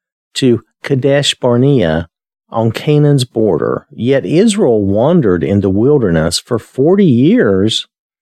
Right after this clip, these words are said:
before crossing the border and entering Canaan, the promised land. In the fortieth year, on the first day of the eleventh month, Moses spoke to the children of Israel in accordance with all that the Lord had commanded him to say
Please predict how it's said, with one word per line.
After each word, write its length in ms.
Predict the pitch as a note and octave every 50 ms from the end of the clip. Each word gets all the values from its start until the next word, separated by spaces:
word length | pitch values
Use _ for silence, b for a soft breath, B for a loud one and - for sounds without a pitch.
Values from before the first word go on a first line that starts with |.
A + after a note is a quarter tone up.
| _ _ _ _ _
before 360 | - A#2 G#2+ - C3+ C3+ B2 A2
crossing 580 | - - - D#3+ F3 F#3+ - - A3 G#3+ G3+
the 60 | G3
border 460 | E3 B2 G2+ G2 F#2 F2 E2 F2 G#2 -
and 220 | - G2+ G2 F2
entering 480 | E2 G2 F#2 F2 F2+ F2+ G2+ A2+ B2 A#2
Canaan, 680 | - - C#3 D#3+ F#3+ G3 C#3 F2 D#2+ D#2 F2+ G2+ G2 -
the 80 | - C3+
promised 500 | - - E3 G3 A3+ G3 B2+ - - -
land. 480 | C#2 C#2+ D2 A#1 G#1+ - - - - _ _ _ _ _ _ _ _ _ _ _ _ _ _ _ _ _ _ _ _ _ _ _ _ -
In 140 | C3 C#3
the 100 | D3 D3
fortieth 540 | C#3+ - - F3 G3+ A3 A#3+ A#3 A#3 - -
year, 380 | B2+ A2+ G#2 F#2+ F2 E2+ F2 G2
on 180 | E2+ G#2 G2+
the 100 | G#2 G#2
first 440 | G2 - - D3 F3+ G3 - - -
day 220 | - E2+ D#2+ D#2+ F2
of 100 | F2 E2+
the 100 | F2 F2
eleventh 500 | E2 D#2 E2+ E2+ F#2+ A2+ C3 - - -
month, 360 | G2 E2+ D#2 D2+ C#2 B1+ _ _ _ _ _ _ _ _ _ _ _ _ -
Moses 480 | G#2+ A2 A#2 D3 D#3+ E3+ F#3+ G3+ F#3
spoke 380 | - - - - F#2+ G2 G#2 -
to 120 | - - A2+
the 100 | G#2+ F#2+
children 460 | - - - C3 C#3+ D3 E3+ F#3 F#3+
of 100 | F3 C3
Israel 500 | - G2+ F#2 F2 F2 F2 E2+ E2+ F2 -
in 200 | - F#2 G#2+ G#2+
accordance 720 | G#2+ - - - - G#2 A2+ F#3 - F#2+ F#2+ F2 - -
with 200 | - F#2 F#2+ F2
all 360 | - - A2 A2 A#2 C3+ D3+ D3+
that 240 | C3 G2+ D#2 -
the 100 | - E2
Lord 460 | E2+ E2+ F2+ F#2+ G#2 A#2+ C3+ C#3+ C#3 B2+
had 180 | G2+ E2+ D#2+
commanded 540 | - - F2+ F2+ F#2 G2 G2+ G#2 G#2+ A2 G#2+
him 200 | - A#2 A2 A2+
to 100 | - -
say 560 | - - - - F2+ E2 D#2 D#2 D#2 D#2+ G2